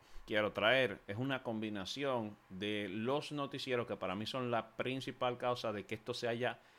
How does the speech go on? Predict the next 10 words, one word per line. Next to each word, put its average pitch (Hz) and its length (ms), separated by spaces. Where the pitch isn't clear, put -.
incrementado 127 960
de 117 60
la 110 80
manera 110 340
que 113 100
lo 113 120
ha 120 120
hecho, 117 380
creo 120 440
yo, 101 320